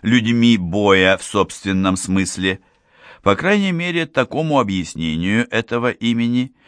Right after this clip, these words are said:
вполне отвечает сущность жизненной роли боярина, особенно в древнейшее время. Это был передний и передовой разряд боевых людей,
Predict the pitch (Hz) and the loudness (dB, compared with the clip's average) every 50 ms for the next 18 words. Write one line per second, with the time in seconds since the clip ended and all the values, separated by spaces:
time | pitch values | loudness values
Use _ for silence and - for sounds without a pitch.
0 | - _ - _ 123 131 165 196 220 214 196 - 156 147 139 - - 160 156 147 | -20 _ -4 _ 2 2 2 4 2 0 0 0 -2 -4 -4 -2 0 0 0 0
1 | - - - - 160 151 - - - 135 123 95 92 104 147 143 120 107 117 120 | 0 -6 -4 -2 -2 -2 -2 0 0 0 0 0 -2 0 0 0 0 0 0 0
2 | 117 110 110 107 104 101 101 113 110 98 92 90 82 78 78 80 80 80 78 76 | 0 0 0 0 0 0 0 0 0 2 0 0 -2 -2 -2 -2 -2 0 0 0
3 | 76 80 82 87 98 120 143 165 175 - _ _ _ _ - - - - 101 107 | 0 0 0 -2 -2 -2 -2 -4 -4 -8 _ _ _ _ -6 -6 -6 -4 -6 -6
4 | 104 113 127 135 139 147 139 123 - - _ - 92 95 92 87 85 85 87 85 | -4 -4 -4 -2 -2 -2 -2 -2 -6 -12 _ -10 -4 -2 -2 0 0 0 -2 0
5 | 85 87 87 - - 87 87 76 67 - - - - - - - _ _ _ _ | -2 -2 -4 -4 -4 -2 -2 -2 -4 -8 -12 -14 -14 -16 -16 -18 _ _ _ _
6 | _ _ _ _ _ - 117 - 170 190 180 156 185 185 160 - - 139 139 117 | _ _ _ _ _ -2 -2 0 0 -2 -2 0 0 0 -2 0 -2 -2 0 0
7 | 139 156 160 139 143 147 143 135 - - 113 113 90 - 110 110 104 95 87 95 | 0 0 -2 -2 -2 -2 -2 -2 -2 -2 -4 -6 -4 -4 -4 -2 -2 -2 -2 -4
8 | 90 85 104 120 113 95 90 95 95 85 90 87 87 87 87 80 73 76 85 82 | -4 -2 -2 -2 -2 -2 -2 -2 -4 -4 -4 -2 -2 -2 -2 -2 -4 -4 -4 -2
9 | 82 80 80 80 78 - 76 71 76 73 73 82 87 92 95 104 107 - | -2 -2 -4 -4 -6 -8 -10 -10 -10 -10 -6 -4 -2 0 0 0 -2 -6